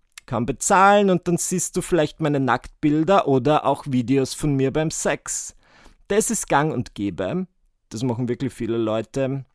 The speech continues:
Ich würd's nicht machen. Ich hab mir dann wirklich überlegt, was würde ich auf OnlyFans zeigen? Ja, in letzter Zeit gab's hier und da eine Thirst Trap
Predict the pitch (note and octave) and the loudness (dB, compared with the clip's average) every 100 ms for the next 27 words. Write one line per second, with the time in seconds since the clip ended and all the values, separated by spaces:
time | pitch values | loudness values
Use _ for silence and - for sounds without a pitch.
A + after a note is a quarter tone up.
0 | _ _ _ _ _ _ _ _ _ _ | _ _ _ _ _ _ _ _ _ _
1 | _ - C4 D4+ D#4 - C#4+ - C4+ D4 | _ 0 4 6 4 2 0 4 6 6
2 | - C4 G3+ A#3+ A#3 B3 B3+ B3 A3 A#3 | 4 0 4 4 6 4 2 -2 -2 0
3 | A3+ A3 F#3+ F#3 G#3 - F#3+ G3+ - F#3+ | 2 0 2 2 4 0 2 4 4 0
4 | G3+ - - G3 G#3+ G#3 - C#3 D#3 D#3 | 0 0 2 2 2 -2 0 0 0 -2
5 | - - D#3 - - A2 A#2+ D#3+ - _ | -8 0 2 2 0 -4 -2 -4 -8 _
6 | _ _ _ _ A#2 A2+ C#3+ - D#3 C3 | _ _ _ _ -4 4 4 4 2 2
7 | - - C#3 D3 A#2+ D3+ - - D3 D#3+ | -2 -6 -4 -4 -2 -4 -4 -6 -2 0
8 | C3 - B2 B2 B2 B2+ B2 - C3 B2 | -2 0 2 2 0 0 -2 -2 -2 0
9 | - - - - B2+ A#2 - | -4 -12 -12 -2 0 0 -4